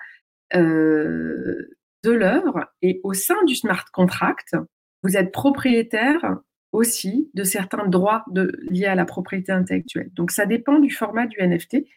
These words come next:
et du smart contract qui dit quels sont les droits que vous avez,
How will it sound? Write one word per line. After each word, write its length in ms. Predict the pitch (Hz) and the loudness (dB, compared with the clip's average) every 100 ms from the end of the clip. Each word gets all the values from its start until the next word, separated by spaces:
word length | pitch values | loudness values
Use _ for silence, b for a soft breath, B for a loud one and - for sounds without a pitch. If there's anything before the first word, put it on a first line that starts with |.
| - | -4
et 60 | 170 | 0
du 120 | 185 | 2
smart 280 | 202 214 - | 2 2 0
contract 440 | - 185 - 330 - b _ _ _ - | 2 2 4 0 0 b _ _ _ -12
qui 200 | - 202 | -10 -2
dit 360 | 196 247 330 B B _ _ _ | 4 6 4 B B _ _ _
quels 200 | - 226 | -2 0
sont 400 | 220 - 247 302 | 0 0 2 0
les 140 | - 180 | 2 2
droits 240 | 180 240 | 2 0
que 100 | 220 | -4
vous 140 | 196 185 | -4 -2
avez, 420 | 185 202 262 | 0 -2 -4